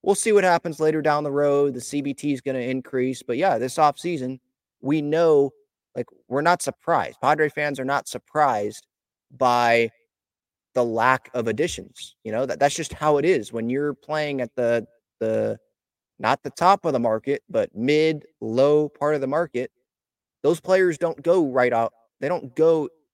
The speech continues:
sign with teams right out of the gate. They don't sign with teams, uh, all of them, before the big guys sign. No, because there's other teams that are waiting for these big guys to make a decision, and then they're gonna pivot to those guys. And those lower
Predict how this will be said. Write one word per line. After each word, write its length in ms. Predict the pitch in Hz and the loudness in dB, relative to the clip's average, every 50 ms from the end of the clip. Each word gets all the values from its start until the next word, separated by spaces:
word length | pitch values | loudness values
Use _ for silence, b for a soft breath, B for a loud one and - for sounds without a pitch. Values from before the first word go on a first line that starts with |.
| _ _ _ _ | _ _ _ _
sign 380 | - - - - 139 151 151 | -14 -8 -4 -4 -4 -2 -2
with 160 | 151 135 - - | -4 -6 -6 -8
teams 360 | - 160 151 147 135 117 120 | -12 -12 -10 -8 -10 -6 -4
right 180 | 127 127 135 | -2 -2 0
out 100 | 139 131 | 0 0
of 80 | 123 113 | 0 -2
the 60 | 110 | -4
gate. 260 | 110 120 143 147 131 | -4 -4 -4 -4 -4
They 80 | - 120 | -6 -8
don't 200 | 139 135 120 - | -8 -8 -10 -14
sign 280 | - - 147 147 156 151 | -8 -6 -4 -4 -2 -4
with 140 | 143 - - | -6 -6 -8
teams, 420 | - 156 156 151 131 120 110 - _ _ _ _ _ _ _ _ _ _ _ _ _ _ | -10 -10 -8 -8 -8 -8 -10 -14 _ _ _ _ _ _ _ _ _ _ _ _ _ _
uh, 80 | - - - | -8 0 6
all 240 | - 139 160 170 156 | 8 10 10 10 8
of 100 | 127 107 | 4 2
them, 280 | 104 110 110 110 113 110 | 0 0 -2 -2 -2 -4
before 640 | 117 113 - - - 147 143 139 135 127 123 120 - _ _ _ _ _ _ _ _ _ - | -4 -6 -6 -4 -2 0 2 2 2 2 0 -4 -8 _ _ _ _ _ _ _ _ _ -6
the 60 | 113 | -6
big 340 | 101 107 - 156 156 151 135 | -4 -2 0 0 0 0 0
guys 340 | 147 135 131 127 117 - - | 2 2 2 2 0 -2 -6
sign. 280 | - 190 185 135 107 | -6 -4 -4 -4 -2
No, 160 | 127 185 165 127 | 0 0 0 0
because 360 | 113 113 - 131 117 - _ _ _ | -2 -4 -8 -8 -10 -10 _ _ _
there's 180 | 113 120 113 131 | -10 -6 -2 -2
other 200 | 165 202 220 185 | 0 0 0 -2
teams 360 | - - 131 127 131 131 - | -4 -8 -8 -8 -8 -8 -6
that 140 | 131 135 135 | -4 -4 -2
are 100 | 127 120 | -2 -2
waiting 480 | 123 160 202 233 208 156 101 92 - - _ _ _ _ _ _ _ _ _ _ - | -2 -2 -2 -2 -2 -4 -6 -8 -14 -20 _ _ _ _ _ _ _ _ _ _ -4
for 100 | 139 139 | -2 0
these 200 | 139 135 120 - | 0 0 0 0
big 240 | - 131 123 120 | 0 0 0 0
guys 340 | 117 117 110 104 104 110 110 | -2 -2 -2 -2 -2 -4 -6
to 100 | - 107 107 | -8 -8 -4
make 220 | 107 107 104 - | -4 -4 -4 -6
a 40 | 107 | -8
decision, 520 | 104 98 - - 95 98 104 120 147 160 - _ _ _ _ - | -10 -10 -8 -10 -10 -8 -8 -10 -12 -12 -16 _ _ _ _ -4
and 100 | 120 139 | -2 0
then 140 | 139 135 143 | 0 0 2
they're 140 | 170 190 | 0 0
gonna 200 | 190 202 180 139 | 0 0 -2 -2
pivot 340 | - - 156 156 127 113 - - | -2 -4 -6 -6 -6 -8 -6 -8
to 80 | - 135 | -4 0
those 340 | 160 185 196 180 - - - _ | 0 2 0 0 -2 -8 -10 _
guys. 380 | - 110 85 71 60 50 - _ _ _ _ _ _ _ | -4 -4 -2 -4 -6 -10 -14 _ _ _ _ _ _ _
And 160 | - 117 123 131 | -8 -4 0 0
those 260 | 131 135 131 123 - _ _ _ _ _ - | 2 0 0 -2 -6 _ _ _ _ _ -4
lower 480 | 117 127 165 214 226 208 185 170 160 | 0 4 4 4 4 4 2 0 -4